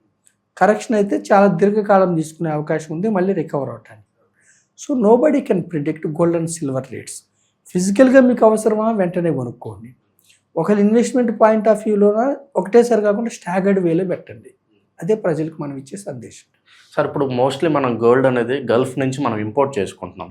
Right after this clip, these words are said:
Speaker 2: చాలా వరకు. ఇప్పుడు మన ఇండియాలో కూడా కొన్ని గోల్డ్ మైన్స్ దొరికాయి. So త్వరలో మనం కూడా ఎక్స్‌పోర్ట్ చేసే దేశాల్లో ఒకటిగా ఉంటామని చెప్పి కొంతమంది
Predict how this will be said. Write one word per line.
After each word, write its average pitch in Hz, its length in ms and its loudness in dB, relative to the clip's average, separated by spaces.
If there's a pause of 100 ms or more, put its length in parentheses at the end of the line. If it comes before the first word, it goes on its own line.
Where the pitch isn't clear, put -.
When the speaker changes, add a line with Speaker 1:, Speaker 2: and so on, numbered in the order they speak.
Speaker 2:
చాలా 98 220 -2
వరకు. 90 260 -8
ఇప్పుడు 120 200 -8
మన 120 160 0
ఇండియాలో 151 340 4
కూడా 139 220 0 (100)
కొన్ని 117 160 -4 (100)
గోల్డ్ 131 280 4
మైన్స్ 135 220 -2
దొరికాయి. 107 480 -2 (340)
So 120 200 -8
త్వరలో 123 300 8 (100)
మనం 123 180 4 (100)
కూడా 139 160 10 (240)
ఎక్స్‌పోర్ట్ 160 420 0
చేసే 135 280 2
దేశాల్లో 117 380 2
ఒకటిగా 120 400 0
ఉంటామని 104 440 -4
చెప్పి 104 240 -8
కొంతమంది 113 380 -6